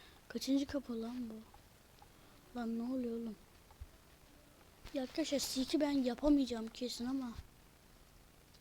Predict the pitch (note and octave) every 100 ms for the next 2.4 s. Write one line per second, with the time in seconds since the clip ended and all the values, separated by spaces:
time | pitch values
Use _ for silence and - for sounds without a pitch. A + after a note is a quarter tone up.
0 | - A#3+ B3 C#4 B3+ A3 A3 A3+ - -
1 | - - - - - - B3 A#3+ C4 C4+
2 | D4 C4+ A3